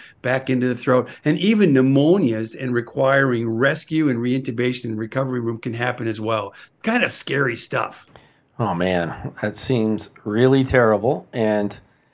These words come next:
Speaker 2: you know, if you've been in this line of work for any period of time, you've seen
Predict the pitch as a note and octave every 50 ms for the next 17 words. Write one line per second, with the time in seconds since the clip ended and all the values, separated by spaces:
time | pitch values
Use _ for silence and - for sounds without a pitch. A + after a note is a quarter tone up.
0 | _ _ _ _ _ _ _ - B2+ B2 A#2+ A#2 A#2 A#2 A2+ A2 - - _ -
1 | B2 A#2 - A#2 G#2+ G2+ G#2 B2+ C#3+ D#3 D#3+ D3+ C#3+ C3+ C3 B2+ B2+ C3 B2+ B2+
2 | B2 A#2+ A2 G#2+ A#2+ C3 C3 B2+ - - A2 A2 G#2+ G#2+ G2+ - A2+ G#2+ G2 F2+
3 | F#2 F2 F2 - - B2+ A2+ G2 F#2 F2+ F2+ F2+ F#2 G#2 A2 G#2+ G#2+ - - -
4 | C3+ B2+ A2+ G#2+ G2 F#2+ F2+ F2